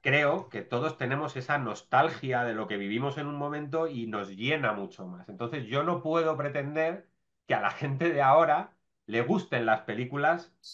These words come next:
de, de, de Star Wars, las originales. Yo entiendo que se ha hecho un cine ahora para intentar traer gente nueva a Star Wars. Yo lo entiendo. Entiendo que ha entrado Disney,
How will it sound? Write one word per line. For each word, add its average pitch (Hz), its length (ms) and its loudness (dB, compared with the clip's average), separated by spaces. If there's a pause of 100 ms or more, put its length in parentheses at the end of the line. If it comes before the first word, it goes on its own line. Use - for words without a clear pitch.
de, 104 240 -12
de, 110 260 0
de 113 80 -2
Star 131 260 4
Wars, 156 140 4
las 175 160 0
originales. 104 460 -2
Yo 151 100 0
entiendo 175 680 0 (720)
que 113 140 -2
se 120 260 0
ha 156 100 8
hecho 180 240 -2
un 131 180 -4 (100)
cine 160 300 -2
ahora 170 540 6
para 120 180 4
intentar 117 520 0
traer 131 300 4
gente 139 520 -2
nueva 156 600 2 (160)
a 110 120 -2
Star 117 300 4
Wars. 92 320 -6 (400)
Yo 117 180 0
lo 180 80 6
entiendo. 110 580 -2
Entiendo 98 340 -4
que 107 60 2
ha 107 40 4
entrado 123 300 2
Disney, 185 680 0